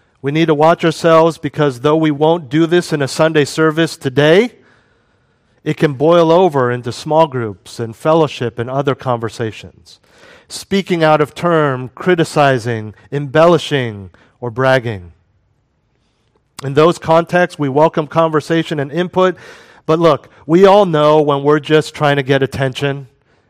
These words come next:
when we're all, we're trying to put someone else down or lift ourselves up, feeding our egos rather than seeking the edification of others.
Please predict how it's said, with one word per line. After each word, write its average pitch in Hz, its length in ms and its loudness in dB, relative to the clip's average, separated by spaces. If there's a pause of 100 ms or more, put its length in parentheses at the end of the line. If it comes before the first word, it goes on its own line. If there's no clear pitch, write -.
when 143 140 -4
we're 147 160 4
all, 147 200 4
we're 139 200 -4
trying 156 280 -2
to 143 60 0
put - 320 -4
someone 151 300 -2
else 147 220 0
down 147 400 2
or 131 100 0
lift 147 300 0
ourselves 135 440 -2
up, 135 440 -2 (760)
feeding 156 380 0
our 143 100 2
egos 147 520 0
rather 135 300 2
than 131 160 -4
seeking 135 380 -8
the 127 80 -4
edification 131 720 -6
of 110 100 -12
others. 110 560 -10